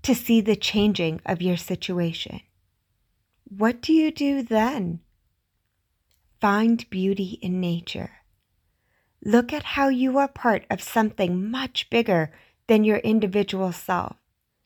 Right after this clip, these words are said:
how you've made it this far. That in itself is an extraordinary achievement. The next time life gets you down,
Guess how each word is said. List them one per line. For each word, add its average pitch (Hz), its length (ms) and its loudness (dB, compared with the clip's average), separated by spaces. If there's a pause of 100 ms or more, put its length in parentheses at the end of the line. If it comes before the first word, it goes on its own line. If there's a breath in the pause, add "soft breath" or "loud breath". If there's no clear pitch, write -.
(540)
how 247 480 2
you've 214 260 -2
made 208 260 4
it 156 200 -2 (220)
this 175 260 0
far. 160 580 0 (1040)
That 202 500 2
in 220 140 4
itself 220 640 0 (420)
is 196 200 4
an 185 100 4
extraordinary 170 1000 0
achievement. 160 680 -4 (1500)
The 240 120 8
next 247 440 2
time 269 320 2
life 214 340 0
gets 196 320 -2
you 220 160 4
down, 190 440 -2